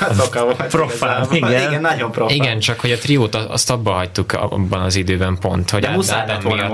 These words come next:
Speaker 1: vonós
Speaker 3: Igen,
Speaker 1: négyesezni.
Speaker 3: igen, igen, tehát
Speaker 1: Ez
Speaker 3: az
Speaker 1: egy
Speaker 3: is,
Speaker 1: tantárgya vonós
Speaker 3: az is ott volt, és akkor így a Gergővel mondtuk, hogy na jó, hát akkor nincs trió most, akkor kezdjünk el vonós négyesezni, és én Kristóffal együtt, ö, jártam akkoriban, ö, ö, Kokas Katalinhoz,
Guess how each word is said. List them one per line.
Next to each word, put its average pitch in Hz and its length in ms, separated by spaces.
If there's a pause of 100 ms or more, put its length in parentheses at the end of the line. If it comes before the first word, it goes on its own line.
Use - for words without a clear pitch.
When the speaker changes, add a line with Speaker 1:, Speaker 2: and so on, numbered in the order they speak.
Speaker 1:
vonós 101 140
Speaker 3:
Igen, 131 120
Speaker 1:
négyesezni. 120 240
Speaker 3:
igen, 107 180
igen, 101 260
tehát 104 160
Speaker 1:
Ez 117 80
Speaker 3:
az 117 60
Speaker 1:
egy 127 60
Speaker 3:
is, - 60
Speaker 1:
tantárgya 101 560
vonós 113 340
Speaker 3:
az 117 160
is 110 140
ott 123 160
volt, 165 200
és 135 120
akkor 135 260
így 127 240
a 110 160
Gergővel 95 420
mondtuk, 92 320
hogy 92 160
na 95 160
jó, 90 120
hát 95 180
akkor 101 460 (220)
nincs 92 260
trió 127 260
most, 117 300
akkor 104 320
kezdjünk 92 360
el 90 80
vonós 90 300
négyesezni, 95 420
és 98 140
én 98 100
Kristóffal 101 720
együtt, 95 420
ö, 90 340 (800)
jártam 98 380
akkoriban, 95 640
ö, 92 280
ö, 95 260
Kokas 101 340
Katalinhoz, 113 760